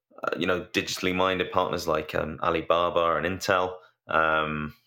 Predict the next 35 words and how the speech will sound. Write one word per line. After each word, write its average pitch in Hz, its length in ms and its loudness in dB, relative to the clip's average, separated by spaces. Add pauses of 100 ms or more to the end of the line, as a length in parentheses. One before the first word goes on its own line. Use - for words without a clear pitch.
(840)
companies 90 400 0
who 85 100 2
are 82 60 2
capable 82 540 0
of, 76 140 0 (520)
uh, - 320 -2 (300)
of, - 240 -2
of - 100 -2
doing 82 240 0
projects - 380 -2
at - 100 -2
real 76 180 -2
scale 90 600 0
and, 80 160 -4
and 80 140 -2
are - 280 -4
looking 82 260 -4
for 78 100 -8
showcases 90 680 0
for - 100 -2
those 90 300 2 (480)
capabilities, 92 880 0 (440)
um, 78 680 0
that 71 100 -6
can 82 120 -6
have 78 160 0
a 78 40 0
real 80 400 0 (380)
transformative 85 640 -2
effect - 540 -6 (340)
on, 85 300 -2
on 80 140 -4
what 80 140 -2
the 80 120 2
Olympics - 680 -4